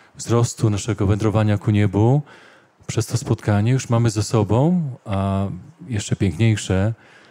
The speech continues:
jeszcze ciekawsze, jak tutaj też siostra nasza powiedziała, czyli taka przygoda z Panem czeka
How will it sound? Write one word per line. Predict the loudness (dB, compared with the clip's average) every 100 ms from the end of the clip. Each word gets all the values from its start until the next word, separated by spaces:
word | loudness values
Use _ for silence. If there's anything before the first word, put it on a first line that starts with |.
| _ -4
jeszcze | -4 -4
ciekawsze, | -6 -2 -2 -2
jak |
tutaj | -6 -6
też | -6 -6
siostra | -6 -4 -4
nasza | -4 -2
powiedziała, | 0 0 0 2 2 0
czyli | -2 -4
taka | -2 -2 -2
przygoda | -2 0 2 2 0 -2
z | -2
Panem | 0 2 4 2 -2 -8 -20 -20 -20 _
czeka | -4 -2 2 2 2 0